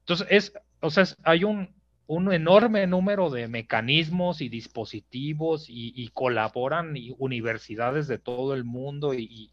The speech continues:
y en realidad los detectores que están en estos experimentos son como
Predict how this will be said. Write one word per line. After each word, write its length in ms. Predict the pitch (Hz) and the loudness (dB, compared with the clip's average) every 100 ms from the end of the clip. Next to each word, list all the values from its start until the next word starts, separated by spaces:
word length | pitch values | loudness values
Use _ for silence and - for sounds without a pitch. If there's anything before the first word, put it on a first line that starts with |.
| _ | _
y 180 | 135 127 | -6 -4
en 100 | 123 | -2
realidad 480 | 120 117 110 156 156 - | 0 0 2 0 -2 0
los 240 | 147 131 | 0 2
detectores 640 | 120 117 - - 160 190 | -2 -6 -6 0 0 2
que 80 | 147 | -2
están 280 | 135 131 156 | -4 -4 -2
en 100 | 156 | 0
estos 360 | 156 156 156 | -2 -4 -6
experimentos 840 | 143 - 123 117 123 151 156 220 - - - _ _ _ _ _ _ | -6 -10 -12 -8 -4 -4 -4 -6 -10 -20 -20 _ _ _ _ _ _
son 440 | - - 151 165 156 | 0 6 8 6 2
como 520 | 165 147 117 104 | 0 0 0 -2